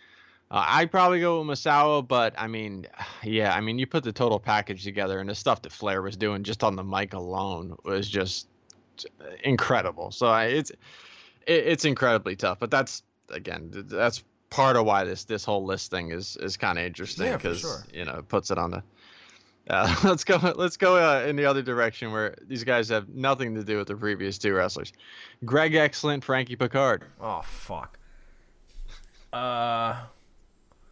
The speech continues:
Speaker 2: dislike the both of them very much.
Speaker 1: <laughs>
Speaker 2: I,
Speaker 1: That's
Speaker 2: I mean,
Speaker 1: fine.
Speaker 2: I got, I gotta say Greg Excellent, though. I can't even name you a Greg Excellent match that I've probably enjoyed.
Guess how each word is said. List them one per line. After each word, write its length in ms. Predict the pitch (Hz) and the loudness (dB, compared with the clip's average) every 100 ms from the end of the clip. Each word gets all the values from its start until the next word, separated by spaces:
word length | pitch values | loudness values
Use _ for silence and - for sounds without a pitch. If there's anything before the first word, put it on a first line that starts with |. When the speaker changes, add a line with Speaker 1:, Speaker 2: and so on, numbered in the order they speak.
| - _ | -20 _
Speaker 2:
dislike 540 | 139 175 - 151 190 - | -2 0 2 6 6 4
the 80 | 127 | -4
both 340 | 113 147 135 | 0 0 0
of 80 | 107 | -4
them 220 | 98 92 | -6 -4
very 300 | 101 107 87 | -2 -2 -2
much. 480 | 82 76 76 - - | -8 -14 -14 -18 -20
Speaker 1:
<laughs> 260 | - - - - | -18 -14 -8 -2
Speaker 2:
I, 120 | 196 - - - - _ _ _ _ - | 0 0 -6 -10 -20 _ _ _ _ -12
Speaker 1:
That's 260 | - 113 - | -10 -6 -4
Speaker 2:
I 140 | 110 | -4
mean, 120 | 135 131 | -2 0
Speaker 1:
fine. 100 | 143 | 0
Speaker 2:
I 20 | |
got, 260 | 135 127 | -2 -4
I 100 | 117 | -4
gotta 260 | 123 139 107 | -4 -4 -4
say 200 | - 90 | -6 -10
Greg 300 | - 87 76 | -10 -12 -10
Excellent, 500 | 80 87 - 62 62 | -12 -12 -14 -14 -18
though. 120 | 64 | -12
I 120 | 73 101 | -10 -8
can't 240 | 214 185 | -6 -6
even 200 | 135 107 | -6 -6
name 240 | 113 127 | -6 -6
you 180 | 123 117 | -6 -4
a 80 | 95 | -4
Greg 320 | 78 101 98 | -4 -6 -6
Excellent 460 | 87 98 101 101 95 | -8 -8 -8 -10 -10
match 260 | 95 98 | -12 -12
that 100 | 90 | -10
I've 200 | 82 73 | -12 -12
probably 260 | - 95 87 | -10 -10 -10
enjoyed. 520 | 73 78 85 98 107 | -14 -16 -12 -10 -12